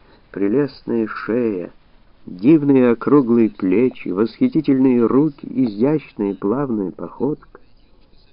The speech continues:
Ко всему этому царственно добродушная манера держать голову и ласковая улыбка, освещающая всё лицо.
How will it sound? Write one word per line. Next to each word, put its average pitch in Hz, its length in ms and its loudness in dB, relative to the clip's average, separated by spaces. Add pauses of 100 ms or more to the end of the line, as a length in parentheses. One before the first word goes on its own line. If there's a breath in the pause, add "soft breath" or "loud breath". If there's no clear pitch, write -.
(960)
Ко 80 160 -8
всему 92 280 -6
этому 92 340 -6
царственно 104 760 -8
добродушная 101 720 -4
манера 101 480 -2
держать 90 600 -4
голову 104 480 0 (460 soft breath)
и 123 100 2
ласковая 147 640 0
улыбка, 120 580 2
освещающая 95 840 -6
всё - 180 -6
лицо. 92 460 -6